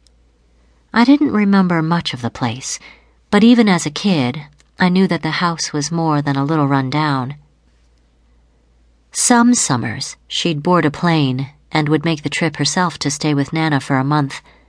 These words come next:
usually July. I loved the lilt of her voice,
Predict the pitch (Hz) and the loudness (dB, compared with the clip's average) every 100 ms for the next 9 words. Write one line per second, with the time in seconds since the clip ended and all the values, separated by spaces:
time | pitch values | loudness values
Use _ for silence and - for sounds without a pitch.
0 | _ _ - 190 156 143 135 143 147 147 | _ _ 0 2 2 0 0 2 2 2
1 | 139 143 - _ _ _ _ _ _ _ | 0 -4 -12 _ _ _ _ _ _ _
2 | _ _ _ 190 175 170 160 160 151 - | _ _ _ -2 0 2 2 0 -2 -4
3 | 156 143 135 143 147 147 139 131 127 - | 0 2 0 -2 -4 -4 0 0 -2 -4
4 | - | -8